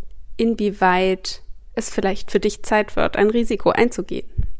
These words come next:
Wenn ich meine ganzen Erfahrungen mal rückblickend betrachte, dann haben sich letztendlich genau die Dinge, vor denen ich besonders Angst hatte,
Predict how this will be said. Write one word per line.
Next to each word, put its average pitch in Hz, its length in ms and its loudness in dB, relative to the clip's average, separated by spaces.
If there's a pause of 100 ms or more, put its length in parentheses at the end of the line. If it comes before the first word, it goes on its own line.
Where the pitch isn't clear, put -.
(1080)
Wenn 269 380 6
ich 233 380 0
meine 214 360 6
ganzen 226 460 0
Erfahrungen 196 840 4
mal 202 220 4
rückblickend - 720 -2
betrachte, - 600 0 (400)
dann 202 360 4
haben 233 280 4
sich 226 180 0
letztendlich 208 680 0
genau 240 400 2
die 262 200 2
Dinge, 208 280 2
vor 190 140 0
denen 202 220 0
ich 208 120 -6
besonders 196 500 2
Angst - 380 -2
hatte, 240 340 0